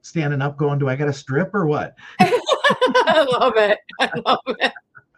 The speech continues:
Speaker 2: Well, I also like that, like, Aaron G. Thompson and Nick Simmons, or Simons. I'm always calling him
Speaker 1: Simons.
Speaker 2: Simmons. Simons, Simons, Simons. Um, I'm telling you, he's gonna get mad at me one of these days. Um,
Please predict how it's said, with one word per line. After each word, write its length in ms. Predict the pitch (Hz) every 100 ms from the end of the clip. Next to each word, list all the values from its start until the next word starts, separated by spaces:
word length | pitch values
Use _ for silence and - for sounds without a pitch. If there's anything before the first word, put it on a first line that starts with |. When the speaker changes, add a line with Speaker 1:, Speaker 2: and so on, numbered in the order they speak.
| - _ - - 359 349 311 -
Speaker 2:
Well, 180 | 320 359
I 40 |
also 340 | 370 427 440
like 240 | 359 320 311
that, 180 | 302 254
like, 200 | 285 -
Aaron 300 | 294 311 311
G. 180 | 262 285
Thompson 540 | - 285 285 277 277
and 120 | 262 254
Nick 180 | 254
Simmons, 500 | - 277 285 233 226 -
or 60 | 220 277
Simons. 360 | 381 349 208 185 -
I'm 160 | 262
always 340 | - 254 302 -
calling 240 | 285 277
him 120 | -
Speaker 1:
Simons. 100 | 180 165
Speaker 2:
Simmons. 320 | 160 160 160 -
Simons, 360 | 339 311 196 190 -
Simons, 420 | 311 320 226 226
Simons. 440 | 311 330 233 - _ - - _ _ -
Um, 180 | 247 220 - _ _ _ -
I'm 100 | 202
telling 320 | 240 269 294
you, 60 | 226
he's 140 | 220
gonna 120 | 247
get 120 | 233
mad 180 | 202 226
at 60 | 339
me 80 | 277
one 120 | 220
of 60 | 208
these 160 | 202
days. 280 | 202 190 - _ _ _ _ -
Um, 360 | 277 254 254